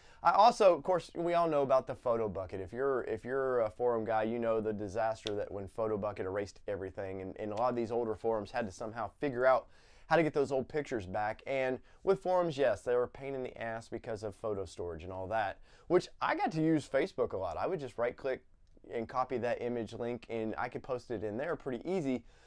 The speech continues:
but it's always not, it's not always the best way to do that. But with Facebook, yes, you're probably gonna get an answer a lot faster. Uh, somebody might post a cool picture of,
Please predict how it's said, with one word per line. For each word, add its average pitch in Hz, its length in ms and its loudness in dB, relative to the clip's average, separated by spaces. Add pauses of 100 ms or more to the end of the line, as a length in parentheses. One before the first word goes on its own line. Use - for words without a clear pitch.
(180)
but - 160 6
it's 208 140 4
always 196 260 8
not, 175 240 0
it's 190 300 -4
not 220 180 -2
always 160 300 4
the 120 140 0
best 143 420 0
way 120 160 2
to 101 80 0
do 143 240 0
that. 107 260 0
But 208 260 10
with 170 280 0
Facebook, 170 500 2 (800)
yes, 147 320 8
you're 143 100 2
probably 190 240 4
gonna 180 140 2
get 151 100 2
an 127 100 4
answer 120 280 -2
a 107 80 2
lot 117 240 0
faster. 107 480 -2 (960)
Uh, 165 260 8
somebody 175 380 2
might 120 280 -2
post 117 300 -4
a 110 60 -4
cool 110 200 -2
picture 104 500 -2 (400)
of, 139 420 4